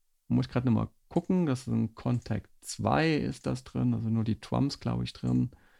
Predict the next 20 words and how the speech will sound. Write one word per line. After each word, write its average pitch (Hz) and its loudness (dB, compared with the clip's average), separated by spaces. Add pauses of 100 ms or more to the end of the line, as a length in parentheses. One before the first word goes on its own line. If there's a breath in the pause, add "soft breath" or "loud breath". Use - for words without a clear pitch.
(420)
Ähm, 113 6
das 110 2
ist, 156 4
äh, 135 6 (480)
Boutique - 2 (680)
Drums, 98 0
ist 104 -8
es 175 -4
aber 175 2
nicht, 101 -4
heißt - -8
nicht - -6
Boutique. 131 -4 (260 soft breath)
Musical 190 12
Sampling. 143 10 (480)
Musical 175 10
Sampling 147 8
Medusa. 113 8 (320 soft breath)
Mein 131 10
Go-To 156 10